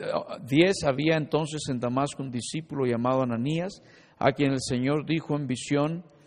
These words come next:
a Ananías, y él respondió: "Heme aquí, Señor". Y el Señor le dijo: "Levántate y ve a la calle que se llama Derecha, y busca en casa de Judas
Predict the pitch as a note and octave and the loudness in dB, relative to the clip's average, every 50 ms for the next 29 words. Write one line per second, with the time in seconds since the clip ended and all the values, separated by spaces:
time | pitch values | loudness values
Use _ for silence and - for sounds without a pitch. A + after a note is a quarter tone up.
0 | - - _ _ - - A2+ B2 B2 B2 - - B2+ B2 B2 B2+ B2 C3+ D#3 F3+ | -20 -20 _ _ -2 2 4 6 6 6 4 4 2 2 2 2 2 2 2 2
1 | G3 F#3 F3+ G3 G3 - - - - C#3 B2+ C3+ C3+ C3+ C#3 C3 - - A#2+ A#2 | 2 2 2 0 -2 -6 -10 -10 -4 0 0 0 2 0 -2 -4 -4 -6 -4 -4
2 | A2+ B2+ B2+ C3+ C#3 D3+ D#3 D#3 D#3 - B2+ A#2+ C3 C3 - - C3+ B2+ A#2+ A#2 | -2 0 0 0 0 0 0 -2 -2 -2 -2 -2 -2 -4 -4 -6 -4 -2 0 0
3 | A#2+ C3+ D#3 D#3+ - - - - - - - _ - A#2 C3 C#3 B2+ - C3 B2+ | 0 -2 -2 -6 -12 -18 -20 -20 -20 -20 -20 _ 2 6 6 6 6 6 4 4
4 | C3+ C#3+ C3+ C3+ C3 D3+ D3+ - C3+ A#2+ B2 A#2+ C#3 D3 F3 F#3 - F3+ E3+ - | 4 6 6 6 6 4 4 4 4 4 4 6 6 6 6 4 2 -2 -4 -2
5 | E3 C#3+ A#2+ B2 C3+ C3+ C#3+ C#3 - - B2+ C3 C3+ C#3+ C#3 - B2+ A#2 - B2 | 0 0 2 4 4 4 4 2 0 2 2 2 2 2 0 -2 -4 -4 -2 -2
6 | A#2+ A#2+ B2 C3+ C3+ C#3 D3+ D#3+ D3 B2+ A#2+ - - B2+ C3+ - - - - - | 0 0 0 0 0 0 0 0 0 0 -2 -2 -4 -4 -4 -4 -8 -14 -20 -20
7 | - - - - _ - - B2 B2 D3+ F#3 G#3 G3+ - - - - F#3 G3 A#3 | -20 -20 -20 -20 _ -2 -2 0 2 4 4 4 2 0 -4 -2 0 0 0 0
8 | B3+ - - - - - - - _ _ - - C#3+ C#3 A#2+ - D#3 D#3+ F3 F3+ | -2 -6 -12 -20 -20 -20 -20 -20 _ _ -2 0 2 2 2 4 4 4 4 4
9 | - - E3+ D#3+ D#3 C#3 - - D#3 D#3 D#3 C3+ D3 D#3 E3+ | 2 0 0 0 0 -2 -4 -2 -2 -2 0 0 0 -2 -2